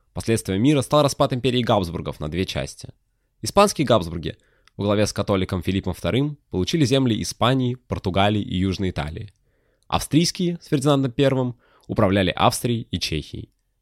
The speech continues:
Также они получили титул императоров Священной Римской империи. Стоит отметить, что немецкие курфюршества сами выбирали себе правителей, но из-за своего могущества и авторитета Габсбурги установили там свою династию.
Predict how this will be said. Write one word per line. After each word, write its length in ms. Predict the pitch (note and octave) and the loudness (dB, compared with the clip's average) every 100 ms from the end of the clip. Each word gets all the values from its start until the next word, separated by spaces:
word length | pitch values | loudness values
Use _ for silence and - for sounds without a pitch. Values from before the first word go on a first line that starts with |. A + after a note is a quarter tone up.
| _ _ - | _ _ 2
Также 280 | C#3 D3 F#2 | 2 2 -2
они 160 | G2 | -2
получили 360 | F#2+ G#2 A2 G2 | -2 -2 -2 -2
титул 280 | A#2+ G#2 G2+ | -2 -2 -2
императоров 420 | F#2 G#2+ G2+ F#2 | 2 2 2 -2
Священной 400 | - - A2+ G#2 | -4 -2 0 2
Римской 360 | G#2+ - - | 0 -2 -2
империи. 500 | B2+ A#2+ D#2+ C#2+ D#2+ - _ _ | -2 0 0 -2 -8 -16 _ _
Стоит 260 | - C#3+ C3 | 0 2 4
отметить, 520 | A2+ D3+ F3+ G2 - _ | 4 2 2 -2 -6 _
что 180 | - A#2+ | -6 0
немецкие 420 | A#2+ C3 A#2+ A2 | 4 4 2 -2
курфюршества 680 | C3 A#2 F#3+ - D3 - D#2+ | -4 4 4 4 0 0 -2
сами 320 | - F3+ D#3+ | 0 2 4
выбирали 400 | G#2+ G#2+ G#2 F#2+ | 4 4 4 2
себе 180 | - G2+ | 2 -2
правителей, 640 | - G#2+ G#2+ - D#2+ D2+ - _ - | 0 2 2 0 -4 -4 -10 _ 2
но 80 | |
из-за 140 | A2 G2 | 2 4
своего 260 | A2 A2 | 4 4
могущества 560 | G2+ G2+ G#2+ - - F2+ | 4 4 4 2 0 -2
и 40 | |
авторитета 600 | E2+ - F2+ D3 D#3 - - _ _ | -2 0 0 2 0 -2 -4 _ _
Габсбурги 420 | G#2 A2+ F#2+ F2 | 2 2 2 0
установили 440 | G2 - F#2 C#3+ C#3 | -2 0 2 4 4
там 220 | A2+ A#2 | 2 0
свою 340 | - F#2 F#2 | 0 0 2
династию. 640 | F2 F#2 C#2+ A#1 - - | 0 -2 -4 -8 -14 -18